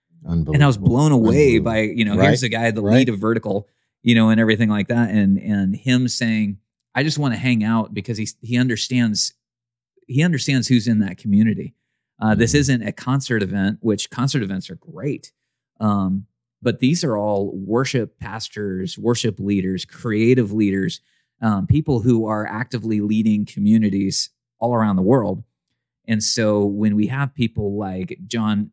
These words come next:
Speaker 2: you know, fro-, John Egan from New Life Worship,
Speaker 1: Mm.
Speaker 2: um, when you have Meredith Andrews, uh, when you have Hope Darst and Mac Brock, like,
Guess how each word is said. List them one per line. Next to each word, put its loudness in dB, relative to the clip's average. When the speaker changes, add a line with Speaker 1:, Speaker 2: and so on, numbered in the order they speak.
Speaker 2:
you 0
know, 0
fro-, -10
John 0
Egan 0
from 0
New 4
Life -4
Worship, -2
Speaker 1:
Mm. -8
Speaker 2:
um, 0
when 2
you 2
have -4
Meredith 2
Andrews, 0
uh, -2
when 2
you 4
have -4
Hope -2
Darst -4
and -8
Mac -4
Brock, -4
like, -4